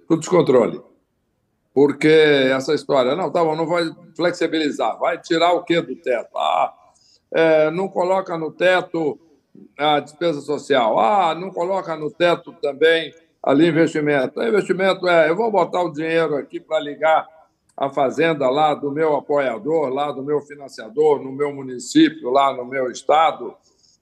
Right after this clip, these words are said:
e isso aí, então, é um investimento que sai pra fora do teto. E aí você perde o controle. E é o que acontecia no Brasil, por exemplo,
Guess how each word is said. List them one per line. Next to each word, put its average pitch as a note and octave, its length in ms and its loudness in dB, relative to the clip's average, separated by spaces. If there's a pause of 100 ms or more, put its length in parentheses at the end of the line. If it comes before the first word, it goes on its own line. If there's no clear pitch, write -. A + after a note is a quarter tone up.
e C#3+ 200 8
isso D3+ 200 4
aí, E3 180 6
então, E3+ 320 2
é E3 100 4
um D#3+ 40 2
investimento D3+ 640 0
que - 60 -20
sai D3+ 180 2
pra C3+ 160 -4
fora C#3+ 300 2
do - 140 -16
teto. C3 440 -4
E A#3 140 -12
aí B3+ 260 -14
você A3 140 -14
perde E3+ 340 2
o F#3 60 2
controle. C#3+ 480 2 (920)
E G3 460 4
é D#3+ 100 4
o D#3+ 120 2
que F#3+ 80 -2
acontecia G3 680 -2
no D3 140 -2
Brasil, A#2+ 520 -4
por B2+ 120 -4
exemplo, B2+ 340 -2